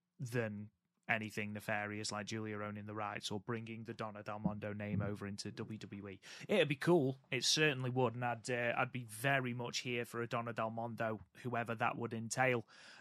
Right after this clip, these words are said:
in W W E versus a Damage Control. But, yeah, I think it's more to do with sort of giving Micah this whole clean slate and saying, "Right,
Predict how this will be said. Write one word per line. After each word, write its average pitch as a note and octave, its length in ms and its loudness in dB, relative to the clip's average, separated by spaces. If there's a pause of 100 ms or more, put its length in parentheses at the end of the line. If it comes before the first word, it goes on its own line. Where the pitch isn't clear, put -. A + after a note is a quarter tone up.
in A#2+ 200 0
W A#2 260 0
W A2 360 0
E A2 120 0
versus A2 480 -2
a A2 60 -8
Damage G#2+ 420 -2
Control. G#2+ 440 -2 (580)
But, A#2 400 2
yeah, G#2+ 200 -6 (120)
I B2 120 4
think C3+ 300 2
it's - 160 -2
more A#2 260 0
to A#2+ 140 -2
do A2+ 200 0
with G#2+ 220 -4
sort G#2+ 260 0
of G2+ 240 -6
giving A2 320 -2
Micah G#2+ 400 -2
this G#2 200 -2
whole A2+ 200 -2
clean G#2+ 300 -4
slate G#2+ 240 -2
and G2+ 100 -4
saying, G#2 240 -4
"Right, G#2 320 -4